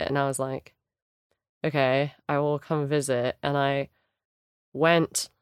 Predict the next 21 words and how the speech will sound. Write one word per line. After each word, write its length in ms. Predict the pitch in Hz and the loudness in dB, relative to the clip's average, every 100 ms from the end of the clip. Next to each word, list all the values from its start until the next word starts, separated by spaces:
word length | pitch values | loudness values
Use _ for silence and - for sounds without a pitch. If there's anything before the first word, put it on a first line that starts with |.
| _ _ _ - | _ _ _ -12
it 40 | |
was, 120 | 147 | -6
like, 220 | 135 127 - | -6 -6 -8
December 720 | 151 - 127 139 156 143 131 127 | -4 0 0 0 0 -2 -2 -4
of 100 | - | -6
twenty 320 | - 147 135 | -2 0 0
twelve, 800 | - 147 139 143 190 233 226 - _ _ _ _ _ - | -2 0 2 4 4 4 0 -6 _ _ _ _ _ 0
uh, 480 | 156 156 147 147 - _ _ _ _ _ _ | 2 4 2 0 -4 _ _ _ _ _ _
took 200 | - 214 | -2 2
a 60 | 202 | 2
flight 320 | 165 175 170 | 4 4 4
there, 420 | 175 147 147 147 - _ _ _ _ _ _ _ - | 4 4 4 0 -4 _ _ _ _ _ _ _ 0
ended 260 | 190 196 175 | 4 6 6
up 220 | 170 - _ _ _ _ | 4 2 _ _ _ _
missing 640 | 170 170 - 151 151 156 - - | 2 4 4 2 2 -2 -12 -2
my 420 | 147 139 143 147 - _ _ _ _ - | 2 2 0 -4 -6 _ _ _ _ -2
flight 300 | 147 143 - | 0 0 2
back. 520 | 151 143 139 - - _ _ _ _ _ _ _ | 2 4 0 -4 -20 _ _ _ _ _ _ _
And 200 | 151 156 - _ | -4 -2 -4 _
I 140 | 156 | 2
was 380 | 160 165 147 - | 4 4 0 -6